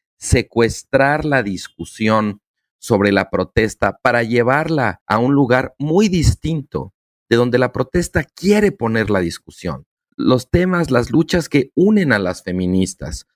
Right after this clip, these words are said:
sus condiciones de trabajo, la violencia contra las mujeres, cómo hacer efectivos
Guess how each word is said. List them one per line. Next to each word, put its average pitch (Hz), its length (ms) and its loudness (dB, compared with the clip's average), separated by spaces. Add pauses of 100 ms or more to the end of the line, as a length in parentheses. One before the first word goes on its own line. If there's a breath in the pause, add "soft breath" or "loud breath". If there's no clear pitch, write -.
(340)
sus - 300 0
condiciones 123 600 0
de 98 120 -2
trabajo, 90 600 -2 (300)
la 147 220 0
violencia 120 500 -2
contra 98 300 -6
las 85 180 -4
mujeres, 95 480 -2
cómo 165 400 0
hacer 135 300 0
efectivos 123 840 -2